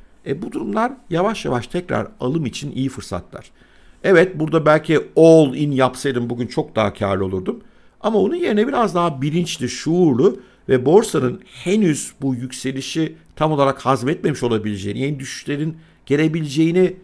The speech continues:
düşünerek girmek gerekiyor. Şu anda bile bütün bu yükselişe rağmen nakitim gayet yüksek hala. Yüzde otuz iki, otuz civarında nakitim var.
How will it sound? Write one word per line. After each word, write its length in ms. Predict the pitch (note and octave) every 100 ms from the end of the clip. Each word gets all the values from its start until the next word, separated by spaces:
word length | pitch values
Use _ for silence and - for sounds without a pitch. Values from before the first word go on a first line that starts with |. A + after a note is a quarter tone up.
| _ -
düşünerek 380 | G#2+ A#2 G2+ -
girmek 280 | F2+ F2+
gerekiyor. 360 | F#2 F#2 F#2 F#2
Şu 340 | - - G#3
anda 380 | C4 E3 C3 A2+
bile 200 | G#2 G#2
bütün 360 | A#2 - A3 E3+
bu 100 | D3+
yükselişe 500 | C3 - A#2+ - A2+
rağmen 320 | G2+ A#2+ G3 - _ _ B2
nakitim 360 | B2+ - C3+
gayet 400 | B2 B2 A2 A2
yüksek 300 | F#2+ - G#2
hala. 260 | F#2 F#2 F#2+
Yüzde 320 | G#2 F#2+ F2+
otuz 220 | G2+ -
iki, 140 | - G#2
otuz 220 | G2+ B2+
civarında 300 | G2+ G#2 A2+
nakitim 340 | G#2+ - G#2+
var. 180 | A2+ G#3